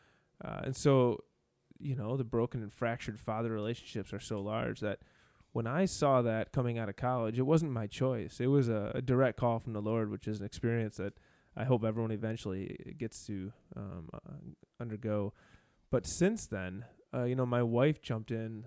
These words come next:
the very next year where she was in Palos Heights, Illinois, planning our marriage, uh, our wedding. And she was in the highest, you know, paid district in Illinois, public school, uh, Palos East, very, very well-to-do.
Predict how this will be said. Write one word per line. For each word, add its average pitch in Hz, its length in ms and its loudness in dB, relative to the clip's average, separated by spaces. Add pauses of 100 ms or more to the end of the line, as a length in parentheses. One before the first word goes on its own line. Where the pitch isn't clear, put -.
the 127 120 -4
very 117 240 0
next 113 320 -8
year 131 180 0
where 110 100 -4
she - 180 -6
was 170 120 0
in 117 80 -4
Palos 123 380 -2
Heights, 120 280 -4
Illinois, 110 560 -6
planning 113 320 -8
our 98 80 -8
marriage, 107 540 -8 (420)
uh, - 40 -4 (260)
our 123 80 -6
wedding. 117 400 -4 (500)
And 131 120 -6
she 160 100 2
was 156 120 4
in 143 40 2
the 123 80 4
highest, 131 500 4
you 135 100 -4
know, 120 120 -2
paid 123 320 0
district 123 400 -4
in 117 140 -4
Illinois, 120 520 0
public 120 380 -2
school, 117 640 -4
uh, 110 320 -6
Palos 113 400 -4
East, 110 440 -8 (100)
very, 123 480 0
very 107 320 -4
well-to-do. 110 680 -2